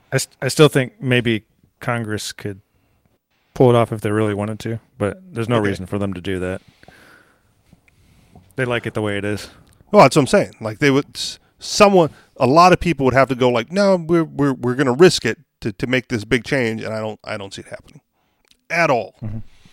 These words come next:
Speaker 2: Unless, unless, of course, right, they, someone, you know, puts it through, it gets voted, and Trump's, you know, on his, uh, at the, uh, in his re-election term, right? So after twenty twenty, his second term,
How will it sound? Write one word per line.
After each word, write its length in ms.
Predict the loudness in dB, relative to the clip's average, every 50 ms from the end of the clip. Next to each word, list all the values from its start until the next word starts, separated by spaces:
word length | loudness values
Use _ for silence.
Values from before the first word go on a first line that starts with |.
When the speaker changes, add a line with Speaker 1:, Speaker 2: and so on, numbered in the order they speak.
| -20 -20 -20 _ _ _ _ _ -4
Speaker 2:
Unless, 580 | -2 0 2 4 4 4 4 2 -2 -10 -12 _ _ _ _ -6 -6
unless, 320 | -2 0 0 0 0 0
of 140 | -4 -4 -2
course, 440 | -4 -2 -2 -2 -4 -8 -12 -18 _ _ _ _ _ _ 0
right, 240 | 2 2 2 2
they, 200 | 2 0 0 0
someone, 520 | -2 0 2 2 4 4 2 2 0 -2 -6 -4
you 80 | -2 0
know, 80 | 0 0
puts 240 | 2 0 -2 -2 -2
it 120 | -8 -6 -4
through, 180 | -4 -2 -2 0
it 40 |
gets 160 | -2 -2 -4 -2
voted, 440 | 2 2 4 4 4 2 -2 -4 _ _ -20 -20 -20 _ _ _ _ -4
and 140 | -4 -4
Trump's, 480 | 0 0 0 0 0 -4 -10 -12 -12 -8 -4
you 80 | -2
know, 120 | 0 0 0
on 200 | 2 0 2 2
his, 300 | 0 -2 -4 -8 -14 -14 _ -4
uh, 260 | -2 -2 -2 -4 -4
at 160 | -6 -6 -6 -6
the, 260 | -8 -8 -8 -10 -14 _ _ -8
uh, 220 | -8 -6 -6 -8 _ -4
in 120 | -4 -2 0
his 260 | 0 -2 -2 -4 -8 -10
re-election 640 | -10 -4 2 2 4 4 4 2 0 0 -2 -6 -4
term, 380 | -2 -2 -2 -2 -4 -8 -10
right? 160 | -8 -8 -6
So 100 | -6 -4
after 260 | -2 -2 -2 -2 -4 -6
twenty 280 | -4 -4 -4 -4 -4
twenty, 360 | -4 -4 -4 -4 -4 -6 -12 _ -18 -20 _ _ _ _ _ _
his 200 | -4 -4 -2 0
second 340 | 0 0 0 0 -4 -4 0
term, 400 | 2 2 2 2 0 -6 -10